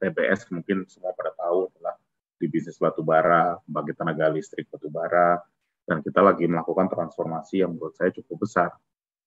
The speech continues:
Kedua, ke-, juga T B S energi utama, apa sih yang membuat kita bertransisi, namanya energy transition yang sedang terjadi sekarang. Dan terakhir, carbon trading.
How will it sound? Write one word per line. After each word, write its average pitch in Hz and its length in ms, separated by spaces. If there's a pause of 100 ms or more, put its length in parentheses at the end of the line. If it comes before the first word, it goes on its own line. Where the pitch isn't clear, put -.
(340)
Kedua, 110 640 (160)
ke-, - 240
juga 87 240
T 95 160
B 92 160
S - 80
energi 85 320
utama, 92 640 (360)
apa - 280
sih 107 120
yang 87 160
membuat 87 180
kita - 220
bertransisi, 87 880
namanya 82 380
energy 82 400
transition 82 680 (600)
yang 82 120
sedang 80 280
terjadi 76 360
sekarang. - 400 (120)
Dan 87 200
terakhir, 107 440
carbon 85 400
trading. 85 520